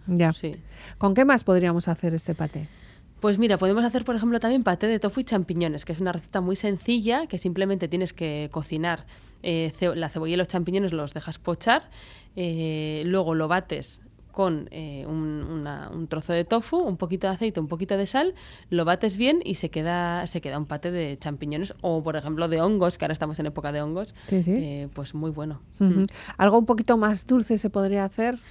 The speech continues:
Speaker 1: Eh, no sé, pues, eh,
Speaker 2: Sí.
Speaker 1: como una zanahoria con una calabaza o algo, ¿no?
Speaker 2: Sí,
Speaker 1: Sí.
Speaker 2: pues podemos hacer, por ejemplo, paté de zanahoria y, y almendras. Aquí siempre utilizaríamos el fruto seco para,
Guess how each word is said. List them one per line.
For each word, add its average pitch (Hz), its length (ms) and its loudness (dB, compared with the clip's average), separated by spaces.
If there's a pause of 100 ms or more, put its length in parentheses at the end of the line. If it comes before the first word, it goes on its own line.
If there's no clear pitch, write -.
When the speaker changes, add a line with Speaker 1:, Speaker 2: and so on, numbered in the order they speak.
Speaker 1:
Eh, 175 360 0
no 190 120 0
sé, 190 280 0
pues, 175 420 -6
eh, 170 120 2
Speaker 2:
Sí. 180 80 -2
Speaker 1:
como 170 260 2
una 190 180 2
zanahoria 196 460 2
con 185 140 -4
una 190 100 0
calabaza 196 460 2
o 190 60 4
algo, 226 240 2
¿no? 170 200 2
Speaker 2:
Sí, - 220 -4
Speaker 1:
Sí. 208 80 2
Speaker 2:
pues 196 140 0
podemos 185 200 -2
hacer, 262 260 -2 (400)
por 185 120 2
ejemplo, 196 280 0
paté 185 240 4
de 208 100 4
zanahoria 208 640 2
y, 196 840 0
y 190 220 0
almendras. 208 560 2
Aquí 160 220 -2
siempre 214 200 0
utilizaríamos 208 600 2
el 202 100 0
fruto 185 300 -2
seco 208 240 -4
para, 160 380 -4